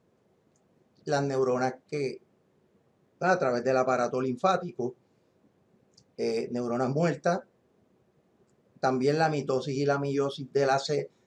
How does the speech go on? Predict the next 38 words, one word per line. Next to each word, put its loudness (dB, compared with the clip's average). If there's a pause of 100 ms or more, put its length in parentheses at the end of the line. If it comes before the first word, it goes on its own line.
(160)
de 2
la, 4
de 0
las 4
células, 2
de 0
las -2
neuronas, 2 (260)
¿verdad? 4
Todos 0
esos 0
de-, 4 (240)
eh, -2
desechos, 0 (640)
eh, -8 (800)
que 4
generan 4
la-, 4
la-, -2 (140)
las, 2 (280)
las -2
neuronas 2
y 4
las, 4 (480)
eh, -2 (220)
bueno, 0
las 4 (180)
distintas 0
células, 2
¿verdad? -4 (180)
Porque -10
la 0
neurona 0
en -2
sí -6
es 0
una -2
célula, 2